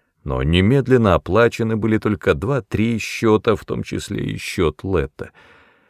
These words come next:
Что же касается остальной разосланной пачки, то он с таким же успехом мог бы выбросить её в ливен.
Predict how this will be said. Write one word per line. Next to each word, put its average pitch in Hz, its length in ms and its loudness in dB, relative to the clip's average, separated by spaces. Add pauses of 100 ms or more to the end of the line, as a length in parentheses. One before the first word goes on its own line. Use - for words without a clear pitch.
(280)
Что - 160 -8
же 151 100 -2
касается 123 500 4
остальной 76 640 0
разосланной 117 640 -2
пачки, 107 500 0
то 60 520 -8 (140)
он 71 200 -4
с - 100 -8
таким 92 320 -2
же 95 100 4
успехом 101 600 2
мог 80 300 -2
бы 65 200 -4
выбросить 82 600 -2
её 73 240 -4
в 76 160 -4
ливен. 73 420 -4